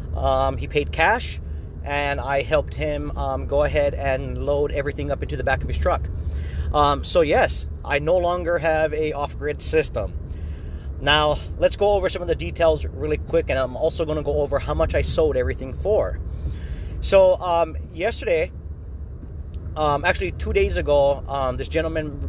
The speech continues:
um, messaged me, and he was very interested, and we talked on the phone, and I made a video.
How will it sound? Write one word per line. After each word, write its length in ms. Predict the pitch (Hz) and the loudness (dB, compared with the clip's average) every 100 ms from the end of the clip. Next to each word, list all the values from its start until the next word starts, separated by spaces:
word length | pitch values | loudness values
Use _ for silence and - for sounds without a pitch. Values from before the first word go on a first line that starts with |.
| 143 | -2
um, 440 | 139 131 123 123 - - - - | -2 0 -2 -4 -8 -8 -8 -6
messaged 360 | - 165 180 - | 2 4 4 -2
me, 160 | 165 156 | -2 0
and 80 | |
he 100 | 147 | -2
was 180 | 147 139 | -2 -2
very 280 | 147 151 147 | 2 2 2
interested, 640 | 151 156 160 - 156 151 | 0 -2 -4 2 4 4
and 120 | 139 127 | 2 -2
we 60 | |
talked 300 | 117 156 156 | 0 0 0
on 80 | 156 | -2
the 80 | 151 | -2
phone, 420 | 151 143 143 143 - - - - - | 0 0 -2 -4 -8 -8 -8 -10 -2
and 200 | 143 143 | 2 4
I 140 | 143 143 | 4 2
made 220 | 175 143 | 2 4
a 100 | 139 | 4
video. 580 | 117 175 247 175 98 | 4 2 2 0 0